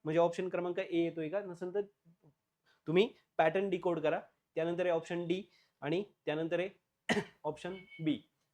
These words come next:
तर अशा पद्धतीने, अ, पंधरा टोटल क्वेश्चन आहेत, त्यापैकी दहा मी या ठिकाणी घेतलेले, सगळ्या प्रकारचे प्रश्न घेण्याचा प्रयत्न केलेला आहे. ओके, ठीक आहे. तर आणि पाच क्वेश्चन तुम्हाला डिकोड करण्यासाठी दिलेले आहेत as a practice म्हणून. तर या पद्धतीने तुम्ही प्रॅक्टिस करा.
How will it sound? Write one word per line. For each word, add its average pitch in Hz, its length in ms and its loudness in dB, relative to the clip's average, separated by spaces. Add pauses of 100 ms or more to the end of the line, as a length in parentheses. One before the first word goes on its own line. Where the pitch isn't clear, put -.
तर 160 80 0
अशा 160 200 0
पद्धतीने, 175 460 -2 (320)
अ, 147 220 2 (380)
पंधरा 165 280 0
टोटल 175 340 -4
क्वेश्चन 160 320 -8
आहेत, 196 100 -14 (220)
त्यापैकी 170 280 -4
दहा 160 200 -4
मी 180 180 0
या 175 120 2
ठिकाणी 165 320 -2
घेतलेले, 151 360 -4 (160)
सगळ्या 156 220 0
प्रकारचे 156 460 -4
प्रश्न 165 340 -6
घेण्याचा 151 300 -4
प्रयत्न 156 280 -6
केलेला 147 320 -2
आहे. 151 100 -4 (360)
ओके, 170 160 -2
ठीक - 400 -2
आहे. 240 60 2 (260)
तर 170 100 2
आणि 170 220 0 (140)
पाच 175 340 0
क्वेश्चन 170 280 -6
तुम्हाला 170 320 -2
डिकोड 180 440 6
करण्यासाठी 190 500 0
दिलेले 170 320 0
आहेत 180 100 -8 (100)
as 156 160 -2
a 165 40 -6
practice 160 380 0
म्हणून. 160 200 -2 (400)
तर 143 60 2
या 160 140 4
पद्धतीने 165 440 0
तुम्ही 165 160 -2
प्रॅक्टिस 156 380 -6
करा. - 160 -8